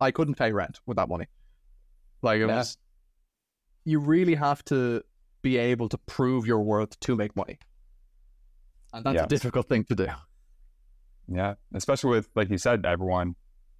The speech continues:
Speaker 2: is realizing how easy it is. Not, maybe not, it's not easy to make music, but it's very doable if you put in the work.
Speaker 1: It's unbelievably easy, actually. It's
Speaker 2: Yeah.
Speaker 1: <laughs> people don't,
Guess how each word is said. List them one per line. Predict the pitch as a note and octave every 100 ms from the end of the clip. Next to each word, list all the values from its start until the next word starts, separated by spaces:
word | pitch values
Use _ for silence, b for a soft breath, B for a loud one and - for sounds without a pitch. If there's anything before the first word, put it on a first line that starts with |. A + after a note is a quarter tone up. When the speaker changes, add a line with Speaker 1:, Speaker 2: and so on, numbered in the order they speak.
| -
Speaker 2:
is | F2+
realizing | F#2+ F#2 F#2 F2 F2+
how | F#2 F2+
easy | F2+ E2+ E2+
it |
is. | E2+ F2
Not, | C3+ C#3+
maybe | C#3+ C3+
not, | G#2
it's | A2 -
not | A#2 -
easy | F2+ A2
to | B2+
make | D3 D3 E3
music, | E3 F3+ F#3 -
but | G2 - _ _ _ -
it's | G#2+ - - -
very | G#2 A#2 B2 G2
doable | D#2+ F#2+ F2 F#2 E2+
if | -
you |
put | F#2 F2+
in | E2+
the |
work. | E2 - - _ _ _ _ _ _ -
Speaker 1:
It's | D3+
unbelievably | G#3 D#3 C#3+ C#3 A#2 A2
easy, | G#2+ G#2 G2
actually. | D2+ - - G2
It's | - B2+ - - - B2+
Speaker 2:
Yeah. | C#3+ G3+ -
Speaker 1:
<laughs> | B3+ - C4 D#4+ - D#4 -
people | G#3+ G#3+ D#3+
don't, | - G3 F#3 E3+